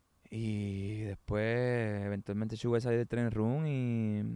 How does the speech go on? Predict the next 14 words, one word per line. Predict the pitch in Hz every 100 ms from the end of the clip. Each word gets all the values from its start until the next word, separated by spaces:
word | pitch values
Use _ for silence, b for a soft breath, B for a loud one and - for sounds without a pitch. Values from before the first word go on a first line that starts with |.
| - - - -
ah, | 107 101
le | 107 101
habló | 101
al | 104
grupo | 110 117 147 180 -
y | 143 117 110 110
causó | - 110 - 104 110
más | 117
lágrimas | 120 107 131 143 127 120 110
y | 110
causó | 104 107 - 107
más | 110 117
angustia | 117 107 123 147 - 127 110 107
y | 104 98 98 107